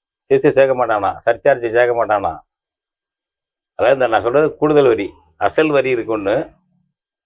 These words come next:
அதுக்கு கூடுதல் வரி போடுவாங்க. இப்ப இந்திய அரசு தான் அது, அந்த கூடுதல் வரியே கணக்கு சேர்க்க மாட்டான். அசல் வரி ஆரம்பத்துல எப்பவோ போட்டது இருக்கு பாருங்க, அதுல மொத்தம் எவ்வளவு வசூல் ஆகுதோ அதுல நாற்பத்தோரு பர்சன்ட் எடுத்துருவான்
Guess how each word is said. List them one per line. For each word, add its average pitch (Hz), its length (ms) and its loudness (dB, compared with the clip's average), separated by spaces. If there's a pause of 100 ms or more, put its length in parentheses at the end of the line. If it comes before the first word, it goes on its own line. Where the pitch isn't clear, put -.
(120)
அதுக்கு 139 360 2
கூடுதல் 170 340 4
வரி 139 100 4
போடுவாங்க. 123 400 0
இப்ப 101 140 0 (840)
இந்திய 135 320 2
அரசு 110 180 -2
தான் 117 120 2
அது, 95 100 -4 (560)
அந்த 135 140 0 (140)
கூடுதல் 180 420 4
வரியே 143 240 4
கணக்கு 147 280 0
சேர்க்க 135 160 -2
மாட்டான். 104 300 -6 (720)
அசல் 180 300 2
வரி 170 220 6
ஆரம்பத்துல 147 540 2
எப்பவோ 139 260 0
போட்டது 147 260 2
இருக்கு 135 180 0
பாருங்க, 135 260 0 (480)
அதுல 131 320 4
மொத்தம் 139 460 2
எவ்வளவு 151 280 6
வசூல் 135 300 0
ஆகுதோ 101 320 2 (520)
அதுல 143 340 4
நாற்பத்தோரு 151 800 0
பர்சன்ட் 160 420 2
எடுத்துருவான் 117 420 0